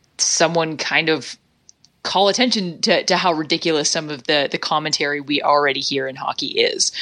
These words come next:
Um, and, and again, like, at the end of the day, he's, he's just so good at it. We've seen that already.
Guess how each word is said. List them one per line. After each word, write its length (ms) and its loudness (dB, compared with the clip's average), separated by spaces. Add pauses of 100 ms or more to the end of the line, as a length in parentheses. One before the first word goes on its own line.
(380)
Um, 640 0 (140)
and, 220 -4
and 140 -2
again, 300 -2
like, 140 -2
at 80 -4
the 100 0
end 100 0
of 40 -6
the 60 -4
day, 380 0
he's, 300 -6
he's 240 -4
just 180 0
so 120 4
good 320 4
at 200 2
it. 120 0
We've 160 -2
seen 360 0
that 220 0
already. 520 -2